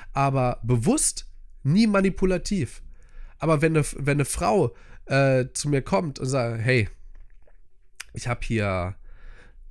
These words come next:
keine Ahnung, jetzt fällt mir kein Beispiel ein.“ Ähm, was machen wir denn zum Beispiel? Hm, wir nehmen, ach komm, wir nehmen das Beispiel, äh, was mit Sicherheit selten vorkommt, aber mit Sicherheit funktioniert.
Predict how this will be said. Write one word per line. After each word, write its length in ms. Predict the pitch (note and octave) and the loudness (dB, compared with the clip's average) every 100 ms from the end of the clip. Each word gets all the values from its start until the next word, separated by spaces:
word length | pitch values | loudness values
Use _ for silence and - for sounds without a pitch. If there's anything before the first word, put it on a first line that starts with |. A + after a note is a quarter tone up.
| - | -14
keine 300 | - F2+ - | -10 -8 8
Ahnung, 300 | - - - | 12 12 12
jetzt 240 | F2 - | 6 0
fällt 180 | A2+ G#2 | -4 -4
mir 80 | G#2 | -4
kein 220 | - G#2 | -4 -4
Beispiel 400 | G#2 D3 - - | -2 -4 -6 -10
ein.“ 340 | - D#2 E2+ - - - - - - | -10 -10 -10 -14 -20 -20 -20 -20 -8
Ähm, 560 | G2+ G#2 F#2+ F#2+ F#2 G#2 - - - - - - - - - - - - - - - - - - - - - - | -4 -4 -4 -6 -8 -10 -14 -18 -18 -18 -16 -18 -18 -18 -20 -12 -12 -12 -20 -18 -16 -16 -20 -20 -20 -20 -20 -10
was 180 | B2+ | -6
machen 160 | C#3+ C3 | -4 -4
wir 60 | G2 | -6
denn 180 | F2 | -8
zum 160 | F2+ F#2 | -10 -12
Beispiel? 360 | E2+ - - - - - - - - - | -12 -12 -14 -16 -20 -20 -20 -18 -16 -8
Hm, 920 | B2 D3 D#3 D#3 D#3 D3+ D3+ D3+ D#3 D#3+ B2 | -4 -2 -4 -6 -6 -8 -8 -10 -10 -12 -6
wir 120 | A#2+ | -4
nehmen, 520 | A2+ B2+ C#3 C#3+ C#3+ - - - | -2 -4 -4 -6 -8 -12 -20 -8
ach 140 | - - | -6 -2
komm, 200 | G#2+ F2 - - - | -2 -4 -8 -8 0
wir 100 | A#2 | 2
nehmen 160 | F3 | 2
das 140 | G3+ - | -2 0
Beispiel, 760 | A#2 D#3 - D3 D3 D3 C#3 | 0 0 0 0 2 2 0
äh, 320 | - B2 B2 A2+ | 0 2 2 2
was 160 | A#2 | 0
mit 120 | A#2+ A2+ | 0 -2
Sicherheit 720 | A#2+ A#2+ A#2 A2 G#2 G2+ - | -4 0 2 4 2 0 -8
selten 440 | A2 A2 A#2 G#2 | -2 0 0 -2
vorkommt, 520 | - F3 - E3 E3 | -2 -2 -2 -4 -2
aber 220 | B2+ C3+ | 0 2
mit 140 | A#2 A2 | 0 -2
Sicherheit 340 | A#2 G#2 F#2+ | -4 -2 -2
funktioniert. 640 | - G2 - G#2+ F3 F#3+ | -4 -8 -6 -2 0 -2